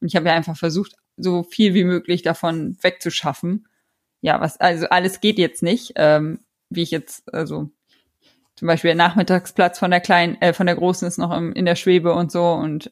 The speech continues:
auch den Vertrag bei der Tagesmutter konnten wir immer noch nicht unterschreiben.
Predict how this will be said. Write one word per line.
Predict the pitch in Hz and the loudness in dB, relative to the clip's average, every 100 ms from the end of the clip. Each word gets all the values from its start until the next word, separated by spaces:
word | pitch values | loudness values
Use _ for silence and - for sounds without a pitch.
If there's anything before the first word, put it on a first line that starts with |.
| - | -4
auch | 151 147 - | 0 0 -4
den | - 170 151 - | -8 -6 -6 -8
Vertrag | 175 - 165 | -10 -2 0
bei | 165 | 2
der | 160 | 2
Tagesmutter | 175 180 - 180 180 | 2 0 0 -4 -2
konnten | 185 - | -2 -2
wir | 160 | -4
immer | 170 160 | -2 -2
noch | 160 | -4
nicht | 160 | -6
unterschreiben. | 165 165 - 165 160 160 160 | -12 -14 -10 -6 -6 -8 -16